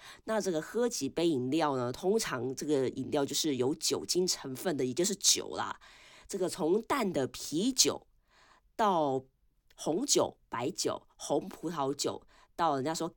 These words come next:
高 A，可能是 whisky，威士忌四十percent，还有高粱也都是四十几 percent 的这个浓度。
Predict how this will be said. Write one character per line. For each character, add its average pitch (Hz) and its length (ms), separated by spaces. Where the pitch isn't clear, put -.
高 123 300
A， 127 220
可 131 240
能 120 120
是 131 440
whisky， - 500
威 147 160
士 160 260
忌 - 320
四 - 380
十 - 220
percent， - 460
还 - 220
有 156 280
高 220 300
粱 170 200
也 123 120
都 139 140
是 151 280
四 - 260
十 185 160
几 165 180
percent - 600
的 101 100
这 175 100
个 147 100
浓 147 400
度。 165 280